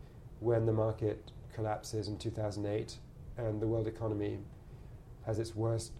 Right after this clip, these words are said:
convulsion since the thirties. Now, that said, what I think is interesting is, you know, what was the nature of the mistake? Was it a mistake about regulation,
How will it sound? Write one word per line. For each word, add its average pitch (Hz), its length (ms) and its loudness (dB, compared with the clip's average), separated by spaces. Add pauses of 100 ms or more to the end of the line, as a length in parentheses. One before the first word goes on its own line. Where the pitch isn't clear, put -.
convulsion 107 540 0
since - 220 -4
the - 100 -12
thirties. 120 520 -2 (760)
Now, 139 100 10
that 165 220 6
said, 131 400 8 (200)
what 139 140 8
I 135 40 10
think 131 120 8
is 117 100 10
interesting 117 440 6
is, 101 340 -2 (400)
you 110 80 2
know, 101 60 4
what 123 180 8
was 117 140 0
the 113 80 2
nature 110 400 2
of 101 80 -4
the 95 60 -4
mistake? 95 520 -4
Was 120 180 0
it 127 80 2
a 135 40 8
mistake 120 440 4
about 101 300 -2 (100)
regulation, 104 760 -2